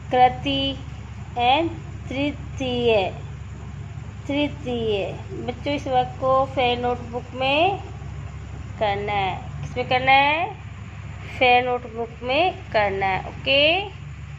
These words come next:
इस वर्क को fair नोटबुक में करना है आपको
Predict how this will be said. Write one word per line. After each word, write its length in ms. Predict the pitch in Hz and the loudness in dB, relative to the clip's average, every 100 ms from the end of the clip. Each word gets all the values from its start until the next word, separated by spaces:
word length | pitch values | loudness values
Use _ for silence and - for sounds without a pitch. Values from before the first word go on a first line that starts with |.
| - - - - - - - | -12 -12 -12 -12 -12 -12 -6
इस 200 | 226 - | -6 2
वर्क 300 | 254 254 254 | 6 6 4
को 280 | 262 262 269 | 0 4 4
fair 320 | 269 269 240 247 | 4 4 4 4
नोटबुक 500 | 254 247 - 240 254 | 2 0 -6 -6 -2
में 140 | 254 254 | 0 4
करना 260 | 233 247 | 2 6
है 120 | 254 | 6
आपको 380 | 254 254 - 277 | 6 2 -2 2